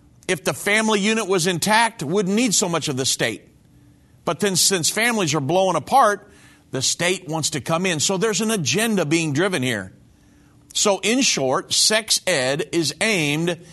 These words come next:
at undermining the very building blocks of our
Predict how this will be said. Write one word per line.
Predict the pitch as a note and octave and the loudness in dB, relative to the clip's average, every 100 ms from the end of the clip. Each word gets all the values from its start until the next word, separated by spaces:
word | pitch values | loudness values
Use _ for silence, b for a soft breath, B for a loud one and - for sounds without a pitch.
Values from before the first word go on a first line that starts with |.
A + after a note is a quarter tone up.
| B B | B B
at | E3 E3 - | 0 0 0
undermining | G#3+ A#3 F#3 C3 C3+ D3+ D#3+ | 0 2 0 0 0 0 0
the | E3+ | -2
very | C3+ C3+ D#3+ | 0 0 0
building | C#3 C3 C#3+ D#3 B2+ | 0 0 0 -2 0
blocks | C3 C#3 C#3 | 0 0 -4
of | B2 - | -4 -4
our | G#2+ A2+ B2 C3 | -2 0 0 -4